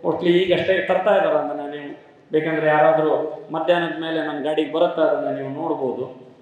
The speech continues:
ಅಂದ್ರೆ ಒಂದು ಗೊನೆ Minimum ಹತ್ತೊಂಬತ್ತರಿಂದ ಇಪ್ಪತ್ನಾಲ್ಕು ಕೆಜಿವರೆಗೂ. ಇಪ್ಪತ್ನಾಲ್ಕು ಕೆಜಿ ಇದು ಒಂದೇ ಗೊನೆ ಬಂತು ಅಂದ್ರೂ ನೀವು calculator ಮಾಡ್ಕೊಡ್ರಿ, ಐದ್ನೂರು ಗಿಡಕ್ಕೆ ಏಳು ಲಕ್ಷ ಇಪ್ಪತ್ತು ಸಾವಿರ ತೋಟ ಆಗುತ್ತೆ ನಿಮ್ಗೆ ಇವತ್ತಿನ ರೇಟ್ನ,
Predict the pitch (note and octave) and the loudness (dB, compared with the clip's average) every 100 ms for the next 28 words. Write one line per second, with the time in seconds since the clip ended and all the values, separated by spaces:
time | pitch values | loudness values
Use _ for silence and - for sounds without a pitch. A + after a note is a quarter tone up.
0 | - F3 G3 C#3+ - - - - - C3+ | -10 0 6 6 6 4 0 -6 -8 0
1 | F3 G3+ G3+ F#3+ E3+ G3+ A3 A3 - - | 0 2 2 4 4 4 4 2 -2 -6
2 | - - - C#3 F#3 G3+ A3+ A#3 A3 - | -12 -18 -12 -4 0 2 2 2 2 -2
3 | - A#3 A3+ G#3+ - G3+ G#3+ G#3+ F#3 A3 | -2 0 0 0 0 -2 2 2 2 0
4 | G#3 G3+ F#3 - F3 E3 D#3 C#3 B2+ - | -2 -2 -6 -4 -6 -4 -2 -2 -4 -8
5 | - - - _ - _ - G3+ - C4+ | -16 -20 -20 _ -20 _ 2 2 4 4
6 | C#4 C#4 B3+ B3+ B3 B3+ B3 A#3 C4 A3 | 6 6 6 6 4 2 0 0 2 4
7 | G#3 C4 C4 A#3+ A#3+ A3+ A3+ A3 A3 A3 | 4 8 8 8 4 2 2 4 2 2
8 | A#3 C#4 B3 A3+ G3+ G3 F#3+ A3+ A3 A3+ | 0 0 0 0 2 2 2 0 0 0
9 | G#3+ G3 F#3+ G#3 A#3 F#3 F#3+ G#3 G3 G3 | -2 -2 -2 0 2 4 2 -2 -6 -2
10 | A3 G#3 G3 G3 F#3+ G3 F3+ F#3+ D3+ F3+ | -4 -2 0 0 0 -2 -4 -2 -2 0
11 | E3+ - D#3+ D3+ D3 C3+ B2+ A#2 G#2+ - | 0 -2 -4 0 0 0 -4 -10 -14 -16
12 | - - - D#3 F3+ F#3 E3 D#3 C#3+ B2+ | -20 -20 -6 2 4 4 4 4 2 2
13 | B2 | 0